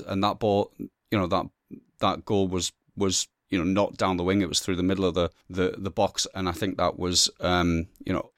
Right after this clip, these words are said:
something that's probably come from the, from the, um, the, the training pitch. That, that move started from a free kick from, from Scowen playing it to Leadbitter and playing it forward to, to Embleton to get on,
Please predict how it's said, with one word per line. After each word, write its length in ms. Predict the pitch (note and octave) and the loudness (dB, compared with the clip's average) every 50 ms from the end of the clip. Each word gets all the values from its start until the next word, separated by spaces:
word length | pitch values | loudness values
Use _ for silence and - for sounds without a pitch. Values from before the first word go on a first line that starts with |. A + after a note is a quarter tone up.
| _ _ | _ _
something 320 | - - - C#3 A#2+ A#2 | -2 0 4 4 4 4
that's 140 | G#2 G#2+ - | 4 2 -2
probably 440 | - - C3+ A#2+ A2+ G2 F#2+ G#2+ G2 | 0 0 2 2 2 2 2 0 0
come 460 | F#2+ - - - A#2 G#2+ G2+ G2 F#2 - _ _ | 0 -4 -4 -2 0 2 2 0 -2 -4 _ _
from 200 | - - A2+ A2+ | -8 -2 0 2
the, 160 | A2 A2+ A2+ - - - - - | 2 2 0 0 -4 -12 -20 -18
from 240 | - - B2 A#2 A#2 | -10 -2 0 2 4
the, 240 | A#2+ A#2+ A#2+ - A2+ | 4 4 2 2 2
um, 340 | B2 B2 B2 B2 B2 A#2+ | 2 4 4 4 4 4
the, 120 | A2+ B2 - - _ _ - | 2 0 -2 -4 _ _ -10
the 80 | B2 | -6
training 340 | - - C#3+ C3+ C3 C3 B2 | -4 0 2 2 4 4 2
pitch. 280 | A2 C#3 C#3+ C3+ - - | 2 0 -2 -2 0 2
That, 200 | C#3+ B2+ - - - _ _ _ - | 2 2 2 -2 -6 _ _ _ -2
that 160 | A#2+ A2 - | 0 2 4
move 280 | A#2+ A#2+ B2 A#2+ A2 | 4 6 6 6 4
started 420 | - - - A#2+ A#2+ A#2 F#2+ A2 - | 4 4 4 4 4 4 4 2 0
from 200 | - B2 A2 A2 | 0 0 2 2
a 60 | G#2 | 2
free 240 | - - A2 G#2 G2+ | 2 2 2 2 2
kick 380 | - A#2+ A2+ - - - - _ | 2 0 -2 -2 -4 -12 -20 _
from, 400 | - - A#2 A2 G#2+ G#2 F#2 F2+ | -8 -4 0 0 2 2 0 -2
from 520 | - - A2 G#2 G#2 G#2 G#2 G#2 G2 - - | -2 0 2 2 4 2 2 2 0 -2 -4
Scowen 500 | - - - - G#2+ G#2 G#2 G2+ G#2 G#2 G2 | -6 -6 0 2 2 4 4 2 2 0 0
playing 240 | - A#2 G#2+ G#2 G#2 | 0 2 2 2 2
it 100 | - - | 0 -2
to 100 | - A2 | 0 2
Leadbitter 540 | G#2+ G#2+ F#2+ - A2 G2 - G2 F#2+ F2+ - _ _ _ _ | 2 2 2 2 0 2 4 2 2 0 -2 _ _ _ _
and 100 | A2 G2 | -10 -4
playing 200 | - A#2 G#2+ G#2+ | 0 2 2 2
it 100 | G2+ - - | 2 0 -2
forward 420 | - A2 G#2 G#2+ G#2 G#2+ G2+ G2 | 0 2 4 4 4 4 2 2
to, 340 | - - A2+ G#2 G2+ G2+ - - _ _ _ _ | 0 0 2 2 2 2 0 -2 _ _ _ _
to 120 | - - | -2 0
Embleton 360 | F2 A2 G2+ G2+ G#2 - G2 F#2+ | 2 2 2 2 2 0 -2 -2
to 100 | - - | 0 0
get 140 | A2+ D#2+ - | 0 2 2
on, 220 | A2 G#2+ G#2+ A2+ | 2 2 2 2